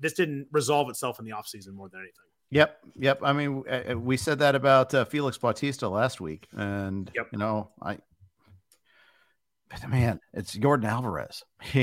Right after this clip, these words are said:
Speaker 2: It's
Speaker 1: It's ju-, just a freaking stud, and he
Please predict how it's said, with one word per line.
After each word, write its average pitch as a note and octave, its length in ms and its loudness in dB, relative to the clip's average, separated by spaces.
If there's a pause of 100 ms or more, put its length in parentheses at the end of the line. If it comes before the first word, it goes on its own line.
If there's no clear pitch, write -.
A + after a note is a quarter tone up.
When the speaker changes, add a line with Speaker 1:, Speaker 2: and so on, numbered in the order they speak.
(260)
Speaker 2:
It's F3 600 8
Speaker 1:
It's - 260 -4
ju-, G3+ 140 0
just C#3+ 240 2
a D3+ 60 6
freaking C#3+ 520 6
stud, A2 520 0
and B2+ 100 2
he D#3 240 2